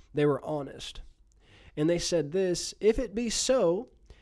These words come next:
if you do throw us into the furnace, our God whom we serve is able to deliver us from the burning fiery furnace." And watch this, "and he will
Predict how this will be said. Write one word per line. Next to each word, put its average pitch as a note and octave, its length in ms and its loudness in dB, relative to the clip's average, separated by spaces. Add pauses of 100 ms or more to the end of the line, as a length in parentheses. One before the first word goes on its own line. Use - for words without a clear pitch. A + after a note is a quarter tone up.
(100)
if E3+ 220 0
you G3 80 4
do G#3+ 180 2
throw G3+ 300 0
us F3+ 120 -2
into D#3+ 180 2
the D3 100 0
furnace, D#3+ 480 -2 (140)
our A#3 240 0
God F#3+ 480 0
whom D#3 260 0
we E3+ 180 4
serve D3+ 640 -2 (460)
is C#3+ 300 2 (100)
able G3 400 4
to G#3+ 240 4
deliver F3 480 2
us A#2 420 -8 (280)
from E3 220 0
the C#3 80 2
burning D3+ 260 2
fiery F3 320 0
furnace." C#3 420 -2
And C3+ 140 -4
watch F3 260 -2
this, B2 420 -4
"and D3+ 240 0
he G3+ 320 -4
will D3+ 600 -2